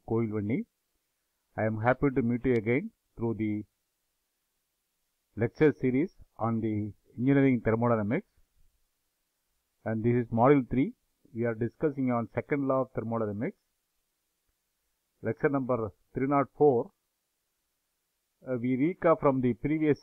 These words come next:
uh, three lectures in the third module. So we discuss about the second law of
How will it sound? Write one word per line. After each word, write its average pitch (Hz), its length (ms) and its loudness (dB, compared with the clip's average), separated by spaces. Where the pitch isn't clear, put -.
uh, 113 300 0
three 131 160 2
lectures 117 540 -2
in 117 160 -8
the 110 320 -4
third 143 220 2
module. 123 460 0
So 156 80 4
we 143 100 4
discuss 160 400 0
about 135 380 0
the 131 200 0
second 147 340 -6
law 143 140 2
of 127 60 -6